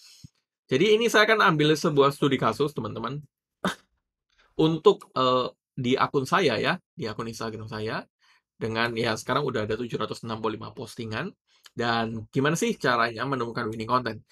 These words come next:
Jadi, winning content itu yang dimaksud apa, teman-teman? Winning content,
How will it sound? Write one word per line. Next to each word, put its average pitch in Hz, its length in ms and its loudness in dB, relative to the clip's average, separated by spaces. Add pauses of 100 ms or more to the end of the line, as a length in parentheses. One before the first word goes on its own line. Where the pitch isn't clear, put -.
(220)
Jadi, 202 240 4
winning 151 260 4
content 151 380 4
itu 170 80 0
yang 220 160 4
dimaksud 139 320 -2
apa, 127 320 0
teman-teman? 107 420 -6
Winning 113 300 -4
content, 127 420 0